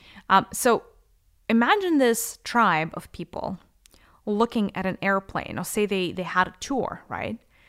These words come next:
And they noticed that they would walk in, all these people are sitting down in their chairs, and they're all buckled up, right? And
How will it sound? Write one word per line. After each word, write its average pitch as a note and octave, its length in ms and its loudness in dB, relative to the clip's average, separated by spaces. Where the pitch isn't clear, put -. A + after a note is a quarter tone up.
And G#3 180 4
they D#4 120 6
noticed A#3+ 580 4
that D#3 380 4
they F#3+ 100 0
would F3+ 160 -4
walk G3 320 2
in, F3+ 280 0
all G3 140 0
these A#3 200 -6
people A3+ 260 -4
are F#3 80 0
sitting G3+ 400 -2
down G#3 520 0
in F#3 120 -2
their F3 120 -2
chairs, - 640 -6
and G3 160 2
they're G3 120 4
all G#3+ 220 4
buckled F#3 400 0
up, - 220 -2
right? - 240 -4
And B3 680 8